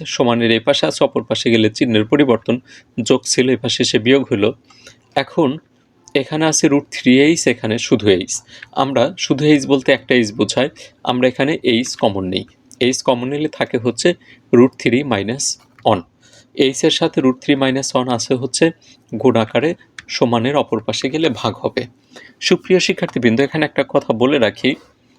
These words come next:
এখানে আমরা হরে একটা জটিল রাশি দেখতে পাচ্ছি। এই জটিল রাশিকে সরল রা-, করে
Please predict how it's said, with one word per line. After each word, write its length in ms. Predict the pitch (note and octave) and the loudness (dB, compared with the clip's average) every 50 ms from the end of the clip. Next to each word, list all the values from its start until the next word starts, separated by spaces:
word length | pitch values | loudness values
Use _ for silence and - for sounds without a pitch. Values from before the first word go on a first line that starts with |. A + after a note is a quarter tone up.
| _ _ _ _ _ _ _ _ _ _ _ _ | _ _ _ _ _ _ _ _ _ _ _ _
এখানে 320 | D3+ E3 E3+ - F#3+ F#3 F3+ | 0 0 2 0 -2 -2 0
আমরা 300 | F#3 F3 D#3+ C#3 C#3+ - - C#3 - - - - | 0 0 2 2 2 2 2 0 -4 -10 -4 0
হরে 240 | - C3 C3 D#3 D#3+ | 2 2 4 4 2
একটা 260 | C#3+ C#3 - - D#3 C#3+ A#2+ | 0 0 0 0 0 0 0
জটিল 280 | - E3 - - D#3+ C#3 B2 | 0 0 2 2 2 2 2
রাশি 240 | A#2+ G#2+ - - A#2+ A#2 | 0 0 0 0 -2 -2
দেখতে 180 | A2 - - - - | -2 -2 -2 -4 -4
পাচ্ছি। 280 | - - - - - - - _ _ _ - - - - - _ _ - | -4 -6 -6 -8 -8 -8 -10 _ _ _ -20 -20 -20 -20 -20 _ _ -2
এই 160 | - C3+ C3+ B2+ | 0 0 0 0
জটিল 280 | - E3 - - E3 D3+ C3 C#3 | -2 -4 -2 0 0 0 2 0
রাশিকে 460 | B2+ - - D#3 D3 - - D3+ B2 A2 C3+ C#3+ | 0 0 -2 -4 -4 -2 0 2 2 2 2 0
সরল 480 | - - - - D3+ C#3+ C#3+ C#3+ C#3 C3+ B2+ A#2 | -2 -4 -2 0 2 2 2 2 2 2 2 0
রা-, 160 | A#2 A2+ A#2+ - - - _ _ _ - | 0 -2 -2 -6 -16 -20 _ _ _ 2
করে 220 | D#3 D3+ C3+ A#2 | 2 4 4 4